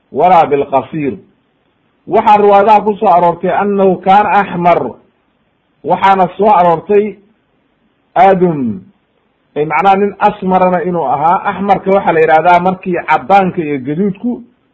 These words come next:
isku jiraan. Asmarna waa soo aroortay inuu mid, midab furan oo sidai carabtu u badnaayeen uu ahaa, oo maariina. Waxaa kaloo soo aroortay jacdun cariidu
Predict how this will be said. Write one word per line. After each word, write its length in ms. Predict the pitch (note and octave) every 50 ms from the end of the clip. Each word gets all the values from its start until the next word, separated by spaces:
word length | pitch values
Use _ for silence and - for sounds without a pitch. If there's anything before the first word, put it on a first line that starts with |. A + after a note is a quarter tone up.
| _ _ -
isku 320 | G3 F#3 - - C4 B3
jiraan. 380 | F#3 F3 G#3 G#3 G3+ E3+ B2 F#2 - - _ _ _ _ _ _ _ _ _ _ _ _ _ _ _ _
Asmarna 580 | - A#3+ A3+ - - G#3+ G3 G3 F#3+ F#3 F3 F3
waa 220 | E3+ E3+ D#3+ D#3+ -
soo 140 | F3+ F3 E3+ D#3
aroortay 520 | D3+ D3 C#3+ C3+ - F#3 G3+ A3 B3+ B3 - _ _ _ _ _ _ _ _ _ -
inuu 260 | F#3 G3+ G3 F3 E3 E3 E3+ E3+ - -
mid, 280 | E3 E3 F3+ F#3+ F#3+ F#3+ - _ _ _ _ _
midab 360 | - D3 F3 F3+ F3 D#3 - -
furan 300 | D3+ D3+ E3+ F#3 G3+ F#3+ -
oo 140 | - C#3 C3
sidai 240 | - E3+ D#3 C3+ B2
carabtu 360 | C3 C#3+ D#3+ E3 - E3 E3+
u 20 | E3
badnaayeen 640 | D#3+ D#3 D3 C#3+ C#3+ D3 D3 D#3+ F3+ G3 G3+ F#3+ - - _ _ _ _ _ _ -
uu 140 | F#3+ G3 D3
ahaa, 360 | D3 - B2+ B2 G#2+ - - _ _ _ _ _ _ _ _ _ _ _ _ _ _ _ _ _ _
oo 120 | - C#3 C#3+
maariina. 560 | D3 D#3 D#3 D3+ - D#3+ E3+ D#3+ C#3+ A#2+ F#2+ A#2 - _ _ _ _ _ _ _ _ _ _ _ _ _ _ _ _ _ _ _ _ _ _ _ _
Waxaa 300 | - A3 - G3+ A3 A3
kaloo 220 | - A3+ A#3 A#3 F#3+
soo 200 | - G#3 G#3+ A3
aroortay 640 | G#3+ F#3+ F#3 E3+ D#3+ D#3 - G#3 G3+ G#3 A3 - - _ _ _ _ _ _
jacdun 840 | B2 A#2+ A#2 C#3+ A3 G#3+ - E3+ F#3 F3 D#3 E3 D#3 C3+ A2+ G#2 F2 - _ _ _ _ _ _ _ _ _ _ _ _ _ _ _ _ _ _ _ _ -
cariidu 640 | - C#3 D3+ E3+ G3 G#3+ G#3 G#3 G3+ F3+ F3 F3